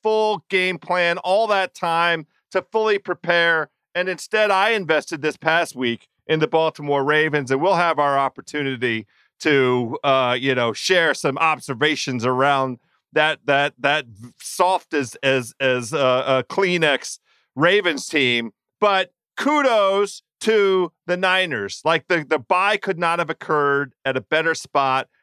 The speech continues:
That number was short. I felt like it was a good number because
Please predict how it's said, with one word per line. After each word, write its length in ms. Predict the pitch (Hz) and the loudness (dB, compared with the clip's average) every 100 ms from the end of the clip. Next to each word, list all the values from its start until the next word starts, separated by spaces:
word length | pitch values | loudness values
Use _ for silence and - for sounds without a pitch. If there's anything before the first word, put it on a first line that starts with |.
| _ | _
That 240 | 156 175 160 | 0 0 0
number 320 | 156 156 170 | -2 0 -2
was 200 | 143 135 | 0 -2
short. 320 | - 185 170 175 | 0 0 2 2
I 140 | 220 | 0
felt 240 | - 285 | 0 0
like 180 | 220 196 | -2 -4
it 180 | 202 117 | -8 -6
was 140 | 165 | -4
a 80 | 147 | -4
good 280 | 120 160 151 | 0 0 2
number 300 | 147 147 190 | 0 0 -2
because 640 | 156 147 - 147 139 127 | -4 -6 -2 0 0 -4